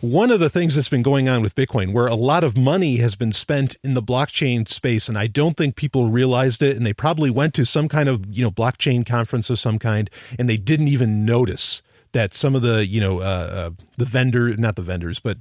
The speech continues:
whoever, the people out on the vending floor, you name it, you know, all these companies that are schlepping around their, y-, you know, their cards and everything, what they were really doing there. And that is, is there's a huge business around de-anonymizing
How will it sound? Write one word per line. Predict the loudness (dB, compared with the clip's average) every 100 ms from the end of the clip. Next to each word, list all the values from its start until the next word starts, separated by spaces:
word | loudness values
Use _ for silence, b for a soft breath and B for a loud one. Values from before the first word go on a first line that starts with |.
| B B B B
whoever, | 0 2 0
the | 0
people | 0 2 2
out | 2 2
on | 2
the | 2
vending | 2 2 0
floor, | 0 2 2 0
you | 0 0
name | 0 -2
it, | -2
you | -2
know, | -2
all | -2
these | -4
companies | -2 -4 -2 -2 -2 -2
that | -4
are | -4
schlepping | -4 -4 -2
around | -2 -2
their, | -2 -2 -4 -6
y-, | -12 -12 -8
you | -6
know, | -4
their | -6
cards | -4 -2 -2 -4
and | -8
everything, | -8 -8 -8 B B B B
what | 0 2
they | 2
were | 4
really | 4 2 2
doing | 0 0 0
there. | -2 -4
And | -2 0
that | 2 2
is, | 2 0
is | -2 -4 -10 _ -20 _ _ _ -6
there's | 0 0
a | 0
huge | 2 0 2
business | 2 2 2 0 0
around | 0 2 2 2 0 -2 -6 b b b
de-anonymizing | -6 0 2 2 2 2 2 0 -2 -6